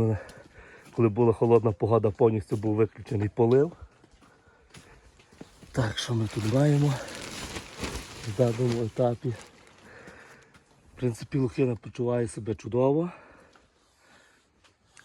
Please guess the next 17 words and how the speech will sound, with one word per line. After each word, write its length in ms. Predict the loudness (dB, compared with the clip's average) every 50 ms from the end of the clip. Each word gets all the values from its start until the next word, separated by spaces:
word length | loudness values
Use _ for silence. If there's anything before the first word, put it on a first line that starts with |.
| _ _ _ _
При 120 | -4 -4 -4
таких 280 | -4 -2 0 2 2
низьких 300 | 2 2 0 -2 -6 -4
температурах 640 | -2 -4 -2 0 0 0 0 2 0 0 0 0 0
бажано 460 | 2 2 2 2 2 -2 -2 -2 -4 -4 -2
не 180 | 2 2 2 2
поливати. 640 | 2 2 2 2 4 6 6 6 4 4 0 -4 -6 -8 -12 -20 -20 -20 -20 -20 -20 -20 -12 -8
Як 100 | -6 0
бачите, 280 | 4 4 4 4 4 2
у 40 | 2
нас 160 | 2 2 2
торф 280 | 4 4 4 4 2
навіть 200 | 2 2 2 2
місцями 420 | 0 -2 0 2 2 4 4 2 0
чуть 180 | -2 -4 -6
підсушений, 580 | -4 -6 -6 -2 0 0 0 0 2 2 2 2
пересушений. 760 | 2 0 0 0 0 0 0 -2 0 0 0 2 2 0 0